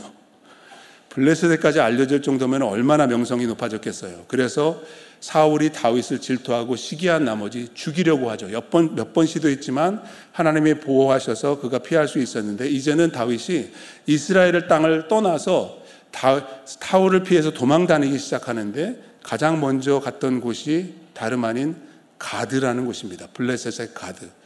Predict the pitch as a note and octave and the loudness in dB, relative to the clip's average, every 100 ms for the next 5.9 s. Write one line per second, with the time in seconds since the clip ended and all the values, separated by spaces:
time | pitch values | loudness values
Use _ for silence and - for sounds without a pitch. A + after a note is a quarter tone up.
0 | - - - - - - C#3+ D3+ G3 - | -20 -16 -14 -16 -16 2 4 4 2 0
1 | C3+ D#3 F3 F3 F3+ F#3 F3+ - C3 D#3+ | 2 4 6 6 6 4 2 -2 4 4
2 | D#3 C#3 B2+ C3+ D3 G2+ - - - - | 4 0 2 4 4 0 -8 -20 -14 0
3 | D3 F3+ F#3 F3 E3+ F#3 C#3+ - C#3 D3 | 2 2 2 2 2 2 2 0 -2 0
4 | B2+ G#2+ - G2+ G#2+ B2 C3 C3 F#3 E3 | 0 -2 -6 -6 -4 0 0 0 0 0
5 | B2 B2+ - A2 A#2+ C3 G3+ C3+ F#2+ | -2 -4 -4 -4 0 2 2 0 -2